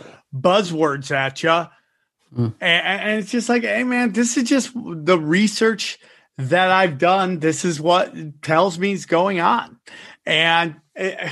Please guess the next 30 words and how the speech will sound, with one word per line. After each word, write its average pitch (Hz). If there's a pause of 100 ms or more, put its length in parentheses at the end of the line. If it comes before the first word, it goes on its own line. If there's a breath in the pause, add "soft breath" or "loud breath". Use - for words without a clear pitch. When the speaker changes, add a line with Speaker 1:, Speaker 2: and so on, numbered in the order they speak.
(120)
Speaker 1:
we're 185
just 190
living 180
in 156
interesting 165
times, 156
man. 113 (560 loud breath)
Eh, 156 (1040)
and 147
now 156
with 170
this 156
election, 160
it's 143
like, 139
I, 151
you 190
know, 175
my, 165
my 165
honest 160
opinion 156
is 151
that 147
they're 147
sacrificing 147
Joe 139
Biden 143
right 151
now. 156